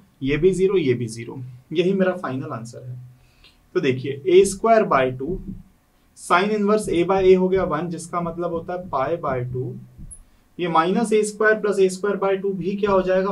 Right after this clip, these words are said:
minus of a square by two। ए स्क्वायर बाय टू मैंने common ले लिया तो क्या बचेगा, Pi by two minus one। आप क्या लिख सकते हैं, ज्यादा से ज्यादा पाई माइनस टू बाय टू और ये वाला टू, तो कुल मिला के ए स्क्वायर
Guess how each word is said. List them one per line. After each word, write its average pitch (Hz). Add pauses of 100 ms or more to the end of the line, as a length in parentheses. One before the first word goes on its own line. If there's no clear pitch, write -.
minus 165
of 185
a 175
square 185
by 185
two। 240 (760)
ए 170
स्क्वायर 214
बाय 185
टू 190
मैंने 190
common 175
ले 180
लिया 185
तो 185
क्या 185
बचेगा, 180 (120)
Pi 139
by 165
two 180
minus 170
one। 190 (420)
आप 139
क्या 214
लिख 214
सकते 196
हैं, 190
ज्यादा 175
से 180
ज्यादा 165 (220)
पाई 190
माइनस 185
टू 147
बाय 131 (460)
टू 277 (260)
और 165
ये 127
वाला 147
टू, 180 (380)
तो -
कुल 233
मिला 185
के 175 (220)
ए 160
स्क्वायर 160